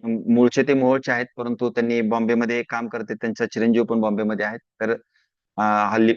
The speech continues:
आपण जसं म्हणतो की मुंबईचे आहेत, तर तसे ते मुंबईचे पण आहेत, परंतु त्यांचं गाव मोहोळ आहे. तर यांच्याबद्दल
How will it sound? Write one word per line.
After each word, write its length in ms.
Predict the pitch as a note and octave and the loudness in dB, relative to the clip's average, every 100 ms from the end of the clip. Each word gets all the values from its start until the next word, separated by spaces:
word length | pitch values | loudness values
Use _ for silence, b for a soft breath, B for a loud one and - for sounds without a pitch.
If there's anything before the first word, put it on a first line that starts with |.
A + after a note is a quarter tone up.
| - | 0
आपण 240 | G#2 A#2 | -2 0
जसं 180 | A#2 B2 | 0 2
म्हणतो 180 | A#2+ A2 | 0 0
की 100 | A2+ | -2
मुंबईचे 420 | A2 A2 A2+ A2+ | 0 0 0 -4
आहेत, 120 | A2+ - | -8 -10
तर 80 | A2 A#2 | -12 -8
तसे 180 | A#2 A#2 | -4 2
ते 60 | |
मुंबईचे 440 | A#2 A2+ A2+ B2 C3 | 4 4 2 0 -2
पण 140 | B2 | 0
आहेत, 140 | A#2+ A#2+ | 0 -2
परंतु 320 | A#2+ A#2+ E3+ | -4 -4 -6
त्यांचं 480 | A3+ _ _ - A#2 | -12 _ _ -6 0
गाव 300 | G#2 B2+ C3 - G#2+ | 2 2 0 -8 -4
मोहोळ 280 | A2 A#2+ | 0 2
आहे. 180 | B2+ A2+ - _ _ _ _ | 0 -2 -12 _ _ _ _
तर 80 | A#2 | 2
यांच्याबद्दल 580 | A#2 A#2+ A2+ B2 A#2 | 4 2 0 -2 -2